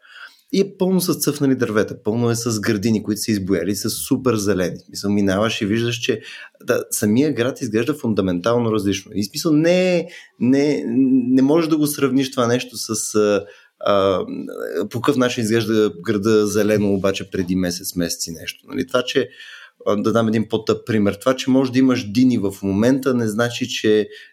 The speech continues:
е сезона на дините, да го такова. Нали? В смисъл, съвсем различно нещо, нали? Наситеността, то просто ти скача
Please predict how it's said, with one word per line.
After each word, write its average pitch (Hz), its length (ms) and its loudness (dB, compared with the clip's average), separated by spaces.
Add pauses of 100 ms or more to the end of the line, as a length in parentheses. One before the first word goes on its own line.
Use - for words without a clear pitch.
е 113 60 2
сезона 117 480 2
на 104 200 0
дините, 104 400 0 (220)
да - 160 -20
го 90 100 -10
такова. 82 440 -4
Нали? 87 160 0
В 98 40 -2
смисъл, 107 260 -4
съвсем 135 420 2
различно 131 440 2
нещо, 113 440 0
нали? 95 180 0
Наситеността, 104 1040 0 (340)
то 156 140 0
просто 151 340 -2
ти 113 100 -2
скача - 340 -2